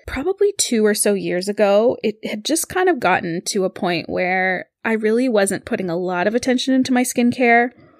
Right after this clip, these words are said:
mostly just focused on cleansing, mostly just focused on, like, getting all that makeup off at the end of the day, slapping on a really heavy-duty moisturizer,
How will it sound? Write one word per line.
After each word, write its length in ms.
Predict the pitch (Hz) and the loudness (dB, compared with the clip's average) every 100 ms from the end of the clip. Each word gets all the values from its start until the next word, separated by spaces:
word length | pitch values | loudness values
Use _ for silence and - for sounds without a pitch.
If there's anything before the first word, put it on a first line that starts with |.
| - | -4
mostly 420 | 196 196 - 262 | 2 2 2 0
just 220 | 240 262 | 2 2
focused 320 | 233 220 240 233 | 0 -2 -2 0
on 140 | 226 | -2
cleansing, 720 | - 185 190 190 190 190 202 - - _ | 0 0 0 0 0 0 -4 -10 -20 _
mostly 560 | - 180 175 - 233 233 | -2 2 2 2 0 2
just 260 | 220 214 - | 0 0 0
focused 380 | 196 208 214 - | 0 0 -4 -4
on, 320 | 196 185 185 | -4 -2 0
like, 220 | 185 180 | -2 -2
getting 240 | 165 185 202 | 0 0 0
all 100 | 208 | 0
that 180 | 220 202 | -2 -2
makeup 260 | 185 208 | -4 -2
off 220 | 175 185 | -2 -2
at 60 | 190 | -2
the 100 | 190 | -2
end 100 | 185 | -2
of 60 | 196 | -2
the 80 | |
day, 500 | 208 190 180 175 180 - _ _ - | 0 2 4 2 0 -6 _ _ -6
slapping 420 | - 175 - 208 | -4 -2 -2 -2
on 140 | 196 | 0
a 60 | 196 | 0
really 240 | 190 180 | 0 0
heavy-duty 440 | 202 185 190 190 190 | 0 -2 -2 -2 -2
moisturizer, 760 | 180 180 190 185 185 190 185 | -4 -4 -2 -2 0 0 0